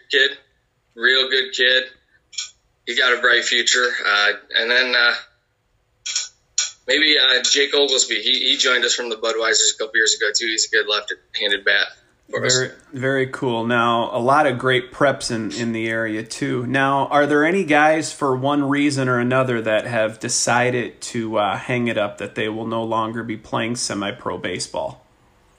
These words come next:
Speaker 1: Yeah, there's a, there's one for us, and it's a big one. Uh, Chris Briggs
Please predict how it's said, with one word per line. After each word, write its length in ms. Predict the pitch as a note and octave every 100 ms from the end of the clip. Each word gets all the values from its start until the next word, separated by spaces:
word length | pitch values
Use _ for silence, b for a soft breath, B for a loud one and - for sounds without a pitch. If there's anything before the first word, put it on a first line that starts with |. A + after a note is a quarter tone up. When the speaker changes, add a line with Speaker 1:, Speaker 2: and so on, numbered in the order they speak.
| _ _ -
Speaker 1:
Yeah, 80 | C#3+ C3 C3+
there's 220 | C#3 C#3
a, 60 | C#3+ C3+
there's 240 | C#3+ C3
one 300 | D3 D3 B2+
for 300 | - C3 B2
us, 260 | A#2 A#2 A#2+
and 120 | A#2
it's 160 | A2
a 60 | A#2+
big 240 | A#2+ B2+ A#2
one. 300 | A#2 A2+ G#2+ - _ G#2
Uh, 160 | G#2+ G#2 _ -
Chris 260 | D3+ C#3
Briggs 680 | B2+ C3 B2 A#2+ - - -